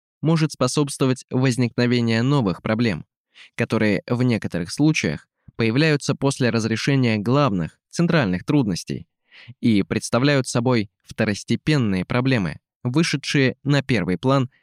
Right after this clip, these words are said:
после успешного разрешения основных сложностей, так называемый эффект фигуры и фона. Важно также отметить, что в случае необходимости терапевт может обсудить с клиентом продолжение терапии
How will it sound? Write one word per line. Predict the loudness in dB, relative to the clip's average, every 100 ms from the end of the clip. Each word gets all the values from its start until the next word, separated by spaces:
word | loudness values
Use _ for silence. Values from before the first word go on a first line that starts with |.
| _ _
после | -2 0 0
успешного | 0 0 0 0 -2
разрешения | -2 -4 -2 0 2 0 -2 -6
основных | -4 0 0 -2 -4
сложностей, | -2 0 0 -6 -8 -14 -16 _ _ _ _
так | -4 -2
называемый | 0 0 2 2 0 -2 -4
эффект | -4 0 -2 -2 -12 _ _
фигуры | -4 -2 0 0 0 -4 _
и | -4
фона. | -2 -2 -2 -4 -14 _ _ _ _ -20 -20 _
Важно | -6 -2 0 0 0
также | -2 0 -2
отметить, | 0 0 0 -2 -10 -12 _ _
что | -6 -2 0
в | -2
случае | 0 2 2 0
необходимости | 0 -2 -2 -2 2 0 0 -6 -14 -16 _ _ _
терапевт | -4 -4 0 -2 0
может | 0 2 0
обсудить | -2 -2 0 0 -2
с |
клиентом | -4 -2 0 0 0 -4
продолжение | -2 0 0 2 2 0 0 -4
терапии | -2 -2 0 2 2 0